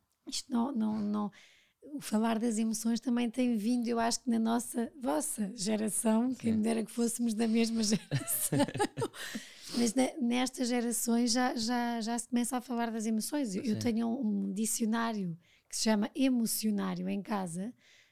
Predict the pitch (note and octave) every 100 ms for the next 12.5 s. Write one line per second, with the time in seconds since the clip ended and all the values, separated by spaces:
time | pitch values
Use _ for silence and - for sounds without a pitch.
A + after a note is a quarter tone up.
0 | _ C#4+ A3 A3 A3 G#2+ _ _ _ _
1 | _ - A3 A#3+ A#3 B3 B3 B3 A#3 A3+
2 | B3+ B3+ A#3+ E4 A#3+ B3 B3 A#3+ C4+ D4+
3 | - _ _ _ _ - B3 A#3 A3+ B3+
4 | C4+ B3+ C4 B3 - C#4+ A#3+ - F#3+ G3
5 | A#3 A3+ C4 - C#4+ C#4 - D4+ B3 C#4+
6 | B3+ F#3+ - - _ _ G#3+ G3 G3 A3+
7 | G#3 A3 A3+ - A#3+ A#3+ B3+ A#3 A#3 G3+
8 | A#3+ F#3 F3+ E3 - _ _ - G#3 -
9 | - A#3+ C4 A#3 B3+ G#3+ - G3+ F#3+ -
10 | - A3+ A3 - A#3 A#3+ G#3+ F3 - -
11 | A3+ F3 D#3+ - A3 A3 A3 A3 G3+ A#3
12 | G#3 F3+ G3+ G#3 F#3